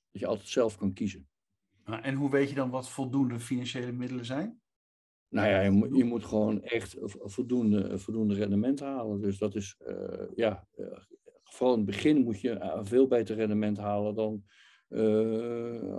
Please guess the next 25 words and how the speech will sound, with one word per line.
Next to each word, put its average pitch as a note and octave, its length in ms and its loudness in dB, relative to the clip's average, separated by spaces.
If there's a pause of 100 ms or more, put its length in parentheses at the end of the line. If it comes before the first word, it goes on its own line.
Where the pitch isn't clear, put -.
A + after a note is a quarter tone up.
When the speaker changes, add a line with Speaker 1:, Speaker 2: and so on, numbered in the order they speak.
(360)
Speaker 1:
een B2 140 -4
groot, A#2+ 380 2
een G#2 180 -8
grote C3+ 340 4
organisatie A2+ 640 0
of G#2 80 -6
een G2+ 80 -8
g-, - 180 -14
of G#2+ 280 -6
een G#2+ 80 -12
grote G#2+ 320 -2
concurrent. A2 560 -6 (960)
Want A2 200 -4
je, - 200 -16
want A2 160 0
je - 60 -4
bent G#2+ 160 -2
veel C#3 240 6
minder A2+ 300 6
zeker A2+ 520 2
a-, - 80 -10
als F#2+ 280 -2
je - 80 -18
klein G2 360 2
bent F#2+ 340 -2